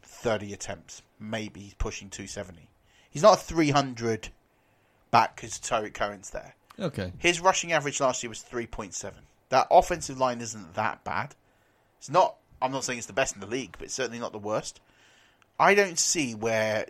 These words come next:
Speaker 1: Tyreek Cohen, he ended up with, uh, David Montgomery, he ended up with six T Ds. That sort of range of outcomes is about where he ends up again. Maybe he gets one or two more, maybe he loses one or two more. But he's looking at two T Ds a side.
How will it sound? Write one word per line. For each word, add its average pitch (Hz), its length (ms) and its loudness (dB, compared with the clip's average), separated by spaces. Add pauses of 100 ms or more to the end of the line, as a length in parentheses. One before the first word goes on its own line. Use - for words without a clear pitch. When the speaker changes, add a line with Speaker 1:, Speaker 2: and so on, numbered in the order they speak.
(140)
Speaker 1:
Tyreek 120 400 4
Cohen, 107 360 -2
he 131 180 -4
ended 151 160 -2
up 135 140 4
with, - 120 -6
uh, 131 200 4 (360)
David 127 180 -4
Montgomery, 110 320 -8 (260)
he - 80 -2
ended 220 100 2
up 214 60 4
with - 100 -2
six - 400 -2 (160)
T 135 180 -4
Ds. 104 380 -10 (600)
That 196 200 6
sort 165 240 0
of - 240 -4 (1500)
range 143 260 2
of 127 60 0
outcomes 113 480 4
is 104 120 -10
about 113 260 6
where 107 180 -4
he 104 60 -2
ends 104 180 -6
up 98 140 -8
again. 95 220 -12 (520)
Maybe 131 200 4
he 123 60 -4
gets 117 280 -2
one 110 200 2
or 104 80 -8
two 110 220 -8
more, 98 240 -6
maybe 95 260 -10
he 92 60 -16
loses 95 340 -14
one 92 140 -14
or - 100 -20
two - 200 -20
more. - 140 -20 (420)
But 135 80 0
he's 156 80 2
looking 196 160 4
at 135 80 0
two 151 140 -4
T 135 180 -10
Ds 113 240 -10
a 95 40 -8
side. - 420 -6